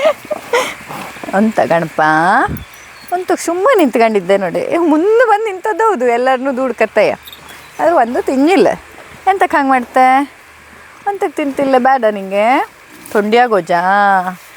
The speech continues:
ಪಥ್ಯ ಮಾಡ್ತಿದ್ಯಾ? ನಿಂಗೆ ಆಯುರ್ವೇದ ಡಾಕ್ಟ್ರು ತಿನ್ನಡ, ತೊಂಡ್ಯಾಕ್ ತೋಳಿದ್ರಾ? ಹ್ಮ್?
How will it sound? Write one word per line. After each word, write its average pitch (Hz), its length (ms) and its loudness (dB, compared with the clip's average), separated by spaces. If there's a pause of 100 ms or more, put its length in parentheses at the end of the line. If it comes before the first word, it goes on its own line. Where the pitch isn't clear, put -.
(280)
ಪಥ್ಯ 277 320 2
ಮಾಡ್ತಿದ್ಯಾ? 208 1000 0 (720)
ನಿಂಗೆ 214 180 -2
ಆಯುರ್ವೇದ 214 320 4
ಡಾಕ್ಟ್ರು 214 300 0
ತಿನ್ನಡ, 233 380 0 (680)
ತೊಂಡ್ಯಾಕ್ 240 320 -6
ತೋಳಿದ್ರಾ? 247 720 -2
ಹ್ಮ್? - 1120 -18